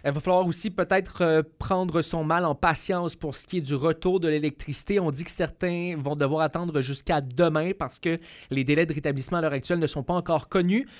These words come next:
Mais employés sont sur le terrain à l'heure actuelle pour l'opération de rebranchement. Mais on dit même que pour les monteurs de ligne, tant et aussi longtemps qu'il continue à neiger de la sorte, c'est assez compliqué aussi de monter dans les structures.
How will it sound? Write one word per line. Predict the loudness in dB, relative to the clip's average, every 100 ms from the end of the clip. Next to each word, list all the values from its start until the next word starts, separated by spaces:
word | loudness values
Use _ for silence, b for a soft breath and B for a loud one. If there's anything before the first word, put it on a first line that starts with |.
| B
Mais | 0 4 6 6
employés | 4 6 4 4 -4
sont | -4 -2
sur | 2
le | 2
terrain | 4 2 2
à | 2
l'heure | 2
actuelle | 0 0 0 0
pour | 2 2
l'opération | 2 2 2 0 -2
de | 0
rebranchement. | 0 0 -2 0 -2
Mais | 0
on | 0
dit | 0
même | -2
que | -2
pour | -2 0
les | 0
monteurs | -2 0 0
de | 0
ligne, | -2 -4 -8 b b b
tant | -2
et | -2
aussi | -2 -4
longtemps | -2 -2
qu'il | -4
continue | -8 -6 -6 -4 -4
à | -2
neiger | -2 0
de | 0
la | 0
sorte, | -2 -6
c'est | -4 -6 -6 -4
assez | -6 -6 -6
compliqué | -4 -6 -6 -6
aussi | -4 -4 -2
de | -2
monter | 0 -2 -4
dans | -4
les | -8
structures. | -8 -8 0 0